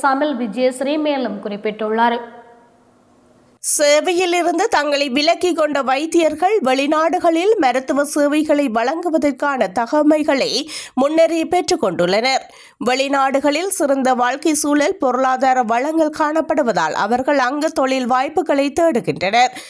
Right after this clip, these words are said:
Speaker 2: இதுபோன்ற சூழ்நிலையில் நாட்டில் உள்ள வைத்தியர்களையும் மருத்துவ ஊழியர்களையும் பாதுகாப்பதோடு நிலையான பொருளாதாரத்தை உறுதிப்படுத்தவும் அரசு நடவடிக்கை எடுக்க வேண்டும்.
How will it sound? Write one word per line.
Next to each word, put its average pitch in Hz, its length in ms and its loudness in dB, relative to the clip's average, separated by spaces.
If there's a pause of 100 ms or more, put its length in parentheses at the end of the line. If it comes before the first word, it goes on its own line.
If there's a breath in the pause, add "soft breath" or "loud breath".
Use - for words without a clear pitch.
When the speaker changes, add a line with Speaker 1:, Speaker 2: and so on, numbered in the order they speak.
(140 loud breath)
Speaker 2:
இதுபோன்ற 339 600 0
சூழ்நிலையில் 320 720 0
நாட்டில் 294 400 2
உள்ள 294 240 2
வைத்தியர்களையும் 294 920 0
மருத்துவ 269 680 2
ஊழியர்களையும் 294 760 0 (400 loud breath)
பாதுகாப்பதோடு 320 920 2
நிலையான 302 580 2
பொருளாதாரத்தை 311 920 0
உறுதிப்படுத்தவும் 294 920 0
அரசு 233 360 0
நடவடிக்கை 311 680 2
எடுக்க 285 400 0
வேண்டும். 208 420 2